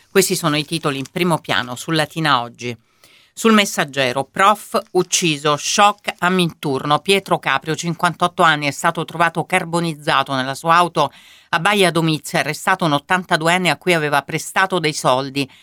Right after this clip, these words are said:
Insegnava scienze motorie alla De Santis. Ad aprile arbitro senza divisa e fischietto, rubati dai ladri.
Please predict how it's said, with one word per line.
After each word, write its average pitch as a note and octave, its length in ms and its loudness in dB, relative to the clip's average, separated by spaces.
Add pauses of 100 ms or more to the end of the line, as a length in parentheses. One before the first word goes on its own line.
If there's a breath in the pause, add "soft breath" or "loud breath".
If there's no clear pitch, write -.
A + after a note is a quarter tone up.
(160 soft breath)
Insegnava E3+ 680 2
scienze G3 580 0
motorie C#3 640 0
alla C#3+ 320 0
De D#3 120 -2
Santis. C3+ 760 -2
Ad - 960 -6
aprile G#3 380 2
arbitro F3 600 2
senza E3 640 0
divisa D#3 400 0
e C#3+ 40 0
fischietto, G#3 840 0
rubati F3+ 760 -2
dai E3+ 260 0
ladri. C3 540 -2